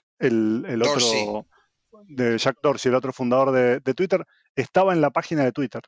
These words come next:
Speaker 1: O sea, vos entrabas a la página de Twitter, mirabas un poco, che, contacto, y aparecían los teléfonos, los números de teléfonos de ellos dos. Con lo cual los podías llamar, bueno. Entra,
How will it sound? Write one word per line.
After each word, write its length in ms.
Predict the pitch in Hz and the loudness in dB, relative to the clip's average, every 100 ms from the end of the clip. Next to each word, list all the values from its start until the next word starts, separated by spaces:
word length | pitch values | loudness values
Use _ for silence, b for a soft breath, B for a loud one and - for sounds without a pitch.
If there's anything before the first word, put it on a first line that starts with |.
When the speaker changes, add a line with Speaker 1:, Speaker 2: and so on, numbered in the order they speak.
| _ | _
Speaker 1:
O 60 | - | -4
sea, 120 | 127 | 0
vos 160 | 127 165 | 0 0
entrabas 380 | 151 165 160 151 | 0 2 2 2
a 60 | |
la 80 | 143 | -2
página 220 | 156 170 | -2 -4
de 60 | 165 | -4
Twitter, 260 | 202 185 - b b | -2 -4 -4 b b
mirabas 380 | 127 160 175 156 | 0 4 2 0
un 100 | 156 | -4
poco, 280 | 180 160 147 | -2 -2 -2
che, 220 | 160 151 | -2 -2
contacto, 640 | 139 143 185 196 - 214 _ _ - | -2 0 -2 -2 -6 -6 _ _ -6
y 60 | |
aparecían 340 | 123 135 185 170 | -2 0 0 0
los 160 | 135 - | -2 -2
teléfonos, 480 | 147 180 185 180 135 | 0 0 0 -2 -2
los 100 | 131 | -2
números 240 | 170 156 | 0 0
de 40 | |
teléfonos 340 | 123 165 170 147 | 0 -2 -2 -4
de 40 | |
ellos 180 | 160 143 | -2 -2
dos. 280 | 156 113 _ _ _ b b | -2 -4 _ _ _ b b
Con 100 | 113 | -4
lo 40 | 113 | 0
cual 120 | 165 | 0
los 80 | 127 | 2
podías 240 | 139 127 | 2 2
llamar, 280 | 131 156 147 - | 0 0 -2 -14
bueno. 160 | 101 _ _ b b b b _ _ _ | -18 _ _ b b b b _ _ _
Entra, 560 | - 180 175 170 185 | 0 0 2 2 0